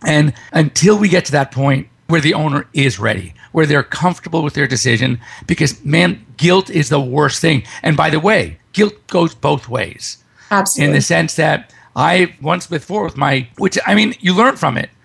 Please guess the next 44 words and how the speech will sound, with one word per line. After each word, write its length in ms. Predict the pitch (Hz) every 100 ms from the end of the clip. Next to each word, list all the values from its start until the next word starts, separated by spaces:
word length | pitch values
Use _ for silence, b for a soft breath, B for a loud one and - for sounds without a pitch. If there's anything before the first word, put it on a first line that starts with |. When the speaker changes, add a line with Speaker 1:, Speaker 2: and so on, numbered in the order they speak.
| _
Speaker 1:
When 120 | 151
I 100 | 185
had 100 | 247 240
to 60 |
make 160 | 202 196
the 60 |
decision 400 | 170 156 180 156
recently 320 | 151 175 160 165
with 140 | 127
Zoolander, 420 | 151 147 113 107
by 140 | 117 165
the 80 |
way, 320 | 170 202 180 156 B B
if 80 | -
you 60 | 117
guys 180 | 190 156
wanna 160 | 190
go 100 | 185
to 60 | 180
my 120 | 156
Facebook 460 | - 175 - 170 -
page, 220 | 156 151
to 80 | 131
Doctor 280 | 147 151
Jeff 220 | 175 160 -
Werber, 380 | 175 170 180 175 -
I 100 | 165
wrote 220 | 151 190
a 20 |
tribute 480 | 175 - 208 120 104 - b -
about 380 | 151 156 151 - _
Zoolander, 600 | 170 143 147 120 - -
about 200 | - 131
my 120 | 131 127
cat, 360 | - 131 123 - b
who 100 | 175
was 480 | 175 147 143 117 - _ -
the 200 | 151 160
most 380 | 147 165 165 160
magnificent 440 | 147 127 131 135
cat 180 | 120 131
on 80 | 117
the 60 |
planet. 360 | - 127 - -